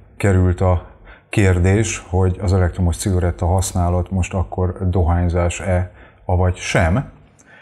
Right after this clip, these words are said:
És, ö, a tisztelt bíró úgy határozott, hogy az elektromos cigaretta használat már pedig len nem dohányzás,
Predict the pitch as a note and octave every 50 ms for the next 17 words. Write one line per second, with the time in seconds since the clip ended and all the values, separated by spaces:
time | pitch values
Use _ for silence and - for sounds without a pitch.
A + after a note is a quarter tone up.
0 | - - - - _ _ _ - A#2 G#2 G#2 G#2 G#2 G#2+ G2+ - - - - A2+
1 | A2 A2 G#2+ G#2+ G#2+ G#2+ G#2+ G#2 F#2 - - - - _ _ _ _ _ _ _
2 | _ _ _ _ _ _ _ _ _ _ - A2 A2 A2+ A2+ G#2+ F#2+ - - A#2+
3 | F#2+ - - G#2 G2+ G2+ G2+ G2+ G2 A2 G2+ G2 F#2 F#2 F#2+ G#2+ G#2+ A2 G2 -
4 | - - - - _ _ _ _ - G2+ F#2 F#2+ F#2+ - G2 G2+ F#2+ F#2+ F#2+ F2+
5 | F2+ F#2 F2+ E2 F#2 G2 G#2 G2+ G2+ - - G2 F#2 F#2+ F#2 G2 F#2 E2+ D#2 -
6 | F2+ F2 E2+ E2 - - F2+ F2+ F2+ F2 E2 - E2 E2+ F#2 F#2 - - F#2 F2+
7 | F2+ F2 - - F#2+ F2+ F2 E2+ - F2 E2+ F2+ F2 F2 F#2 F#2 F2+ F#2 F#2+ F2+
8 | E2+ E2 E2 D#2+ D#2+ D#2+ E2+ E2+ E2 D#2+ E2+ F2 F#2+ G#2+ G#2+ - -